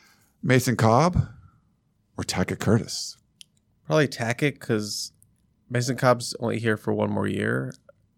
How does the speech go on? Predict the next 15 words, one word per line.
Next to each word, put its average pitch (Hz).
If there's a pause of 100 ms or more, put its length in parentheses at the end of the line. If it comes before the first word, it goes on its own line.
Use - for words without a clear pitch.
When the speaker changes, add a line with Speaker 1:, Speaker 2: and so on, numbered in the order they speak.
Speaker 1:
Yeah. 85
Speaker 2:
And 107 (120)
I 113
think 107
he's 104 (680)
settled 113
in 117
on 113
a 107
thirteen 123
number, 135
so 110 (680)
I 107
would 104
say 104